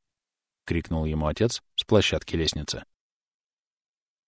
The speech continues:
"Проклятье, проклятье, проклятье!" Оливия вылетела на лужайку, сжимая в кулаке газету и приманку. Ей хотелось только одного: добраться до своего домика и как можно быстрее,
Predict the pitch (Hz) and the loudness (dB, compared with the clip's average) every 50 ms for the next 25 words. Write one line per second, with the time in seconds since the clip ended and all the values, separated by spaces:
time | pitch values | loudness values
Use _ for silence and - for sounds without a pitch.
0 | _ _ _ _ _ _ _ _ _ _ _ _ _ _ _ _ _ _ _ _ | _ _ _ _ _ _ _ _ _ _ _ _ _ _ _ _ _ _ _ _
1 | _ _ _ _ _ _ _ _ _ _ _ _ - 120 104 - - 107 98 92 | _ _ _ _ _ _ _ _ _ _ _ _ -4 -4 -4 0 0 2 4 4
2 | 82 - - 107 104 - 135 143 - - 117 110 90 - - 120 - 151 165 - | 2 4 4 2 6 8 8 6 8 8 8 8 8 8 6 6 6 6 4 6
3 | - 190 151 101 - 90 78 - - _ _ _ _ _ _ _ _ _ _ _ | 6 6 6 6 4 0 -4 -4 -8 _ _ _ _ _ _ _ _ _ _ _
4 | _ _ - 92 92 107 117 110 104 95 87 95 98 95 85 - 87 87 85 85 | _ _ 2 4 6 8 8 8 8 8 8 8 6 6 6 4 4 4 4 2
5 | 80 80 82 80 85 113 127 123 - 117 101 87 85 98 98 107 113 104 - - | 2 2 0 2 4 4 2 4 6 4 6 6 6 6 8 8 6 6 4 2
6 | - 98 92 90 - 104 92 90 90 85 87 92 90 - 104 101 - 110 110 110 | 4 4 4 6 6 4 4 6 4 4 4 2 4 4 2 2 4 2 2 2
7 | 95 85 - - - - _ _ _ _ _ _ _ _ _ _ _ - - 82 | 2 0 -4 -6 -10 -12 _ _ _ _ _ _ _ _ _ _ _ -4 0 4
8 | 98 120 120 - 120 104 - - 113 113 110 101 - - 104 95 90 - 95 95 | 4 4 4 4 2 2 4 4 6 6 6 4 2 0 0 -2 0 0 0 0
9 | 92 101 98 95 82 76 76 - _ _ _ _ _ _ _ _ _ _ _ _ | 0 0 -2 -2 -2 -4 -6 -10 _ _ _ _ _ _ _ _ _ _ _ _
10 | _ 90 85 98 98 101 110 113 - - 101 95 87 - - 104 101 95 101 98 | _ 4 6 8 10 10 8 8 6 6 4 4 4 6 8 8 10 10 8 8
11 | 95 120 123 123 113 92 107 104 - 104 92 - 107 98 92 107 107 107 123 - | 8 8 8 8 8 6 6 4 4 2 2 4 4 6 6 6 6 6 4 4
12 | - - 113 85 73 - | 4 2 0 0 0 -4